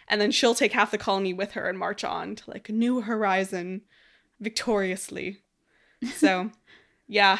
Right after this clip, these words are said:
Speaker 2: Wow.
Speaker 1: <laughs> It's, it's, it's quite a story.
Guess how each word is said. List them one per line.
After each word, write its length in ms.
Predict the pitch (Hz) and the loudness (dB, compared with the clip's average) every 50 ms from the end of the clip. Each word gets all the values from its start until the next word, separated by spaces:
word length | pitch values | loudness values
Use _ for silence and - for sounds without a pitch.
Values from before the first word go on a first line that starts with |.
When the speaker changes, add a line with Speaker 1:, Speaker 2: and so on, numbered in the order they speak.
| - - - | 0 -2 -4
Speaker 2:
Wow. 460 | 214 214 208 208 202 202 196 196 202 - | -4 -4 -4 0 2 2 2 4 4 4
Speaker 1:
<laughs> 40 | 415 - - _ _ - | 2 2 0 _ _ -8
It's, 280 | 254 262 269 - - - - _ _ _ - - - - - - - - - _ _ _ _ _ _ _ _ - | -6 -6 -6 -6 -10 -18 -20 _ _ _ -20 -20 -20 -20 -20 -20 -20 -20 -20 _ _ _ _ _ _ _ _ -2
it's, 480 | 349 440 - - - - - - - _ _ - | 0 0 0 -2 -4 -8 -8 -10 -14 _ _ -4
it's 140 | - 359 | -4 -4
quite 260 | - - - 440 508 523 | -2 2 6 6 6 6
a 40 | 415 | 6
story. 720 | - - - - 269 302 294 202 165 - - 190 208 247 | 2 0 0 2 2 4 4 2 0 0 -4 -6 -8 -10